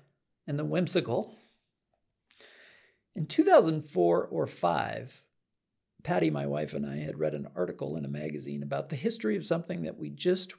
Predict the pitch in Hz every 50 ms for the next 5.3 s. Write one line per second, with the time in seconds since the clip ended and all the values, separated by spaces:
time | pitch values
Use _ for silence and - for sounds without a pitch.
0 | _ - 147 151 160 165 - 196 165 160 - - - - 156 156 151 151 156 -
1 | - 160 - 170 156 151 156 156 - - - - 127 - _ _ _ _ _ _
2 | _ - - - _ _ _ _ _ _ _ _ _ _ _ - 127 123 202 208
3 | 202 208 226 214 185 160 147 156 - - - - - 220 214 202 202 175 170 165
4 | 160 160 156 156 156 151 139 - - _ _ _ _ _ - 120 120 117 - -
5 | - 67 - - - -